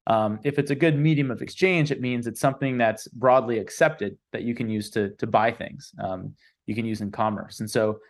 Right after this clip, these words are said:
um, now, Bitcoin is, is, is much newer and much smaller than the U S dollar, which is a, you know, much, a much better medium of exchange currently. And, um, many, many more people and institutions use to save,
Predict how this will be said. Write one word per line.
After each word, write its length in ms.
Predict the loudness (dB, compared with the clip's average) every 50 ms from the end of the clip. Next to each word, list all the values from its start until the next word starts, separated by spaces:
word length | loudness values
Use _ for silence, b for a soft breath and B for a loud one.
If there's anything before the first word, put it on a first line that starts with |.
| b b b b _ -2
um, 300 | 0 0 0 0 -2 -2
now, 140 | 0 0 4
Bitcoin 480 | 4 4 4 4 2 2 2 2 2
is, 160 | 0 -2 -4 -4
is, 280 | -4 -4 -6 -8 -12 -10
is 120 | -8 -2 2
much 360 | 2 2 2 0 -6 -12 -14 -8
newer 400 | -4 -2 0 2 2 2 2 2
and 260 | 2 0 -2 -2 -4
much 180 | -4 -4 -6 -6
smaller 380 | -2 0 2 4 4 4 2 0
than 180 | 0 -2 -2
the 80 | -2 0
U 140 | 0 2 0
S 120 | 0 2
dollar, 460 | 2 2 4 4 2 0 -4 -6 -8 _ -8
which 220 | -4 -4 -2 0
is 160 | -2 0 2
a, 340 | 2 2 4 2 0 -2 -6 -8
you 120 | -8 -6 -4
know, 240 | -4 -4 -4 -6 -10 -12 _ 0
much, 260 | 2 2 2 0 -2 -8 -10 -4 _
a 60 | 0 2
much 240 | 2 2 0 0
better 240 | 0 2 2 2 2 0
medium 360 | 0 -2 -2 -4 -4 -4 -4
of 100 | -4 -4
exchange 600 | -6 -6 -6 -4 -2 -2 -2 -2 -6 -8 -12 -8
currently. 480 | -6 -4 -4 -4 -4 -4 -4 -4 -2 -2
And, 260 | -2 -2 -4 -6 B B B B B B _ -2
um, 300 | -2 0 0 -2 -4 -6 -6
many, 480 | -6 -4 -2 0 2 4 4 4 4
many 240 | 4 2 2 0 0
more 200 | 0 0 0 0
people 520 | -2 -2 -4 -2 0 0 -2 -2 -4 -6 _ -8
and 100 | -6 -4
institutions 600 | -4 -4 -6 -4 -2 -2 -2 -2 -4 -6 -4 -4
use 220 | -4 -4 -4 -4 -2
to 220 | 0 0 0 0 -2
save, 600 | -4 0 2 2 2 2 2 0 -2 -4 -8